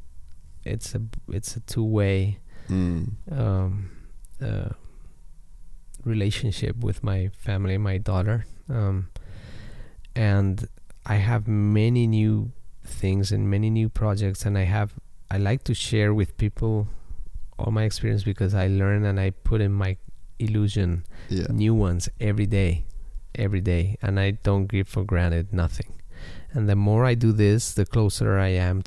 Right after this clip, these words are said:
Speaker 1: to happiness. I, I know, you know, um, it's the best thing I, I, I've learned, that, that happiness is, is,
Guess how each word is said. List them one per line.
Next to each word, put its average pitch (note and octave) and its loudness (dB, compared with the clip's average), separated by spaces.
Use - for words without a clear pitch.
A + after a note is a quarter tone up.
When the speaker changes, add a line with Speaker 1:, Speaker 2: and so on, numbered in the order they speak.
Speaker 1:
to F#2 2
happiness. F#2 -2
I, - -2
I G2 -2
know, F#2+ -2
you G#2 -2
know, F#2 -2
um, F2+ -2
it's C3+ -6
the B2 2
best A2 2
thing A2 2
I, G2 2
I, - -4
I've G2 -2
learned, A2+ 0
that, B2 -2
that G2+ 0
happiness G#2 0
is, - -2
is, - -4